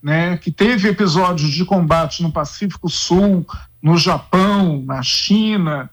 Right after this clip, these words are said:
né, que foi a Primeira Guerra Mundial em todo o continente africano. O tratado que põe fim a essa guerra, que cria uma organização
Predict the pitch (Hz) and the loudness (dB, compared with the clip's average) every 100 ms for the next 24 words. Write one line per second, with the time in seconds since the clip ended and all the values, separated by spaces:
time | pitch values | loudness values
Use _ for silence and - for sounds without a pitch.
0 | _ _ _ _ _ 147 160 175 - 190 | _ _ _ _ _ -8 -8 -8 -2 0
1 | 160 170 151 156 147 156 143 175 196 190 | 2 2 2 2 2 2 2 2 2 0
2 | 202 220 226 175 156 175 156 180 160 165 | 0 0 0 -2 -6 -6 -6 -6 -8 -8
3 | 165 214 190 208 208 202 240 _ _ _ | -6 -4 0 2 2 0 -2 _ _ _
4 | _ _ _ _ _ _ _ _ _ _ | _ _ _ _ _ _ _ _ _ _
5 | _ _ 403 349 415 381 285 254 208 240 | _ _ -6 -2 0 0 0 -2 0 -2
6 | 208 240 226 - 226 226 - 240 240 262 | 0 0 0 0 0 0 -2 -2 0 -2
7 | 285 - 269 262 - 269 294 349 285 240 | -2 -2 -2 -2 -2 -2 0 -2 -2 -2
8 | 202 202 190 214 - - 233 269 | -2 -6 -6 -6 -6 -4 -4 -6